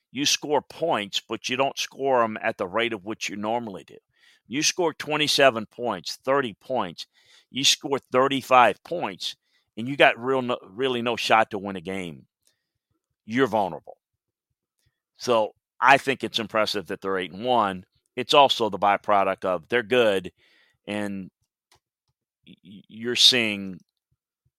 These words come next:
a conference that's just struggling to get things done. Uh, this week, we got, again, Georgia Tech, B C, UConn, Clemson, Duke, Virginia Tech, Miami, Florida State,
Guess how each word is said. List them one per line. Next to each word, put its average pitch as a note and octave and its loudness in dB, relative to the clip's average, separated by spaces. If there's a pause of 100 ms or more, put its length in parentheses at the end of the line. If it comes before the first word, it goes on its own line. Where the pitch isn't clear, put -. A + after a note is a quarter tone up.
(360)
a - -4
conference A2 0
that's G2 -4
just G#2 0
struggling F#2 -2 (1080)
to A#2 -8
get G2 -10
things F2 -8
done. D2+ -6
Uh, F#2 -8
this D3 2
week, D#3+ 2
we B2+ -8
got, A2+ -2 (100)
again, A2+ -6
Georgia B2+ -2
Tech, C#3 0
B C3+ 0
C, A#2+ 0 (400)
UConn, C3 2
Clemson, B2 -4
Duke, A#2+ -2
Virginia B2+ -2
Tech, G2+ 0
Miami, A2+ 0
Florida B2 2
State, G2 -4